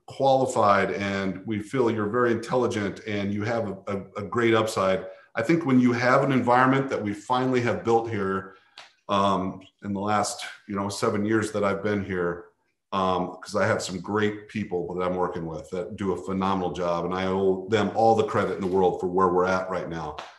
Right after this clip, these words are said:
But the atmosphere that we have, it's hard for you not to join in forces with it. You have to have a great, just like a team has to have a great culture in the locker room, which we have the best that I've ever been around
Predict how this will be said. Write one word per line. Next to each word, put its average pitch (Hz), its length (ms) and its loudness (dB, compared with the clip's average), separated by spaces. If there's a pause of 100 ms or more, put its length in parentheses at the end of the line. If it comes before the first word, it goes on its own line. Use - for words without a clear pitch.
(380)
But 101 360 4 (920)
the 113 300 2
atmosphere 131 500 4
that 117 120 2
we 107 180 -2
have, 95 440 2 (180)
it's 107 140 -4
hard 127 400 2
for 120 120 -4
you 107 200 0
not 104 540 2
to - 120 -10
join 95 420 0
in 90 160 -8
forces 87 600 -4 (160)
with 101 220 -2
it. - 160 -10 (320)
You 127 220 2
have 143 200 6
to 139 100 4
have 127 140 6
a 113 60 4
great, 120 400 2
just 170 180 2
like 165 140 4
a 117 80 0
team 143 260 2
has 123 180 2
to 120 100 0
have 113 160 2
a 98 40 0
great 110 300 0
culture 110 360 -2
in 107 60 0
the 101 80 -2
locker 104 320 -2
room, 107 320 0
which 107 220 -6
we 123 100 2
have 117 160 4
the 92 80 -2
best 113 480 -2 (480)
that 98 140 -2
I've 92 240 0 (100)
ever 117 180 2
been 107 200 2
around 90 460 0